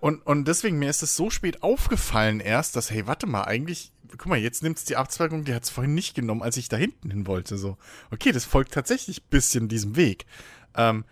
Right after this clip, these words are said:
aber es sagt dir das Spiel nicht. Das Spiel sagt dir nur, „Ja, hier, du kannst, wenn du die Taste hältst, und dann folgt dein Pferd automatisch einfach nur der Straße.“ So. Und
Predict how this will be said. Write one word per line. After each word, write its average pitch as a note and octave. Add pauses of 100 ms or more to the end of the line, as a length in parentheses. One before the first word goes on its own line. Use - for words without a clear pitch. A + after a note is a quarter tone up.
(120)
aber D3
es B2+
sagt D3+
dir F3
das C#3
Spiel A#3+
nicht. G#2+
Das B2
Spiel A3+
sagt G3
dir D#3+
nur, F3+
„Ja, E3+ (400)
hier, A3+
du F3
kannst, F3
wenn E3+
du E3
die D#3+
Taste D3+
hältst, F#3
und D3+
dann C#3+
folgt F#3
dein D#3
Pferd -
automatisch C3
einfach A#2
nur C3+
der D3+
Straße.“ D#3+ (380)
So. G2 (840)
Und D#3+